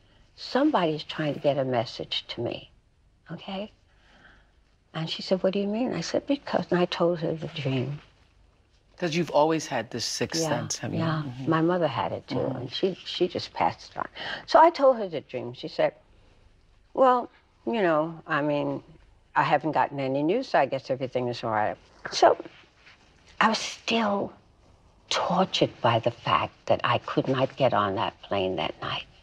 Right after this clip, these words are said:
Speaker 1: until I found out what the message was. And so I went home and I started getting things together, and the phone rang. It was my sister.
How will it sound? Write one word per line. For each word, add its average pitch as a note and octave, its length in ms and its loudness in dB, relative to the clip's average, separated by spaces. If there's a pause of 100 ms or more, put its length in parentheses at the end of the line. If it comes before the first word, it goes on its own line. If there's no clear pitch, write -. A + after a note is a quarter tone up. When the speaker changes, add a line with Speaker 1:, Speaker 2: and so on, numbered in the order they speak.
(260)
Speaker 1:
until B2 380 2
I A#2+ 120 2
found A#2+ 440 -2
out A2+ 220 -2 (420)
what B2+ 240 2
the B2 60 0
message - 560 -4
was. - 180 -4 (1000)
And C#4+ 100 2
so B2+ 460 4
I D3+ 100 0
went A#2+ 320 -4
home A3+ 560 0
and B2 140 -2
I G#2 60 -6
started G#2 420 -2 (200)
getting B2+ 240 4
things A#2 220 -6
together, A3+ 720 4
and A#2 320 -4 (480)
the C3 60 -8
phone E3 400 2
rang. C3+ 320 -2 (1160)
It D#3 140 0
was C#3+ 220 0
my C#3+ 100 0
sister. - 580 -4